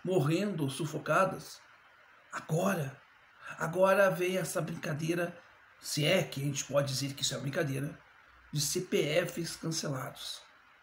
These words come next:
Como se as pessoas se resumissem a uma sequência de números que é o C P F. Como se pessoas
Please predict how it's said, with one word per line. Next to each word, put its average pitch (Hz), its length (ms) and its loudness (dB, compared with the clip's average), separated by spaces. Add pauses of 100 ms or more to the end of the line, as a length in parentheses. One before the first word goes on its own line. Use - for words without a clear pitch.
(800)
Como 202 180 2
se - 180 4
as 165 100 0
pessoas 160 580 -2 (140)
se - 160 -8
resumissem 170 560 2
a 165 40 0
uma 170 120 -2
sequência 170 760 -2 (540)
de 143 160 2
números 151 440 4
que - 100 -2
é 143 40 0
o 143 40 -2
C 147 140 -2
P 147 140 -6
F. 127 380 -8 (880)
Como 240 260 6
se 196 640 0
pessoas 180 720 4